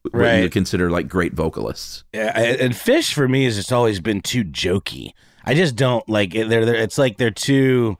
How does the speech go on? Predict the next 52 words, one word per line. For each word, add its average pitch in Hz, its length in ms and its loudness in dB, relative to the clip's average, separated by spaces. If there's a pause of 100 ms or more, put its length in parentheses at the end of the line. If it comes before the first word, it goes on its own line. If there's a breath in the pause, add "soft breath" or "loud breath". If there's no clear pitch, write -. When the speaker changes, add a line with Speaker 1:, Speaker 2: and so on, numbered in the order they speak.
(140)
Speaker 1:
Too 95 100 -4
silly. 92 320 0
Speaker 2:
tongue-in-cheek 127 800 0
or, 104 320 2
or, 107 60 2
like, 104 340 0
you 107 100 2
know, 101 240 2
like, 101 140 2
Speaker 1:
And 170 80 2
Speaker 2:
"We're 113 100 4
Speaker 1:
not 120 200 2
in 110 100 2
a 104 40 2
Speaker 2:
so 95 180 2
Speaker 1:
ween 107 120 0
way. 113 200 0
Speaker 2:
clever." 127 520 2 (240 soft breath)
Not 170 300 2
in 170 100 2
a 135 100 2
ween 127 280 0
way 113 180 2
at 104 140 2
all. 101 420 0
Speaker 1:
<laughs> - 40 -20 (280 loud breath)
Speaker 2:
Uh, 92 1120 -2
even 113 300 0
though 117 120 4
they 117 160 2
are 135 200 4
largely, 107 520 0
I 107 80 2
know, 101 260 0
I 92 40 0
know 92 120 0
you 95 160 0
know 87 140 0
this, 85 240 -4
largely 90 260 0
responsible 92 540 -2
for 90 160 -2
why 90 200 2
Ween, 87 460 -2 (180)
uh, 85 120 -4
became 85 420 -4
so 87 220 -2
big 87 280 0
in 82 120 -2
the 78 100 -4
hippie 85 300 -4
set, 73 320 -6